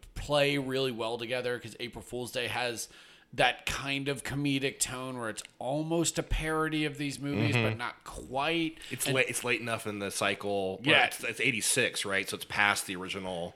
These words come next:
Speaker 1: Amazing cast. Biff is in it. It's super fun. Um, again, is sort of sending these movies up, but still totally works as a slasher. And that with the same way that I think Eli's movie works as, like,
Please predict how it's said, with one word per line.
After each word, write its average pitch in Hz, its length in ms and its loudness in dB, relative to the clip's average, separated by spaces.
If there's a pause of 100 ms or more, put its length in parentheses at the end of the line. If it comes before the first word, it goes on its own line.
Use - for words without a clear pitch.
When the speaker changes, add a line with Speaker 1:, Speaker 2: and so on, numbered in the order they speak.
Speaker 1:
Amazing 151 680 2
cast. 123 920 2
Biff 131 300 0
is 120 180 -4
in 120 140 -6
it. 117 280 -2
It's - 180 -8
super 135 340 -2
fun. 117 760 -4 (440)
Um, 104 840 -2 (140)
again, 139 360 0
is 123 120 0
sort 139 340 2
of 120 100 -4
sending 127 340 -4
these 120 200 -8
movies 120 320 -8
up, 117 160 -6
but 107 180 -6
still 117 400 0
totally 113 360 -4
works 104 300 -6
as 92 120 -10
a 95 60 -10
slasher. 123 680 -2 (320)
And 143 120 -4
that 151 120 -2
with 160 140 0
the 160 80 2
same 156 300 2
way 160 160 0
that 139 160 0
I 123 100 0
think 123 400 -6
Eli's 123 640 -2
movie 120 340 -6
works 113 680 -4 (440)
as, 113 340 -2
like, 104 460 -6